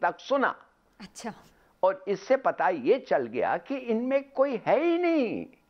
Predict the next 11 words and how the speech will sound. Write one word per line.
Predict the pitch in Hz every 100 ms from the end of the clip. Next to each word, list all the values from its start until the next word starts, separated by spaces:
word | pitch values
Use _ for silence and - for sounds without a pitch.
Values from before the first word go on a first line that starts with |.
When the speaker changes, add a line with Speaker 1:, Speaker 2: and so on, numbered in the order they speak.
| 220
Speaker 1:
एक | 285 - 269
एक | 285
Speaker 2:
All | 226 240
Speaker 1:
को |
Speaker 2:
right। | 262 117
Speaker 1:
गाली, | 156 175 208 285 240
जहरीले | 101 127 208 180 220 240 277 277
दुश्मन | 127 135 170 - 202 220 269
और | 220 254
ये | 220 254 277
सब, | - 339 349